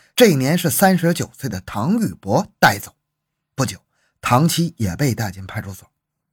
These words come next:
十月二十日晚上六点左右，涟水县电视台播出了一则新闻。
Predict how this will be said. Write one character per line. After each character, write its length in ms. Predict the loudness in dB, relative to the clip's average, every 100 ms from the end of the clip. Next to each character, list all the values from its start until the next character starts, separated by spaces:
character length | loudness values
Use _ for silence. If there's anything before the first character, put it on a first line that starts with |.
| _ _ _ _ _ _ _ _ _ _ _ _ _ _
十 180 | -4 2
月 100 | 4
二 160 | 4 2
十 200 | -2 -8
日 120 | -8
晚 180 | -6 -6
上 140 | -4 -4
六 100 | -4
点 160 | -6
左 160 | -12 -14
右， 160 | -20 -20 _ _ _ 4
涟 200 | 6 6
水 100 | 2
县 220 | 2 2
电 120 | 0
视 80 | 0
台 200 | -2 -2
播 180 | 0 0
出 140 | 0
了 80 | -6
一 80 | -4
则 120 | -6
新 240 | -2 -4
闻。 220 | -4 -6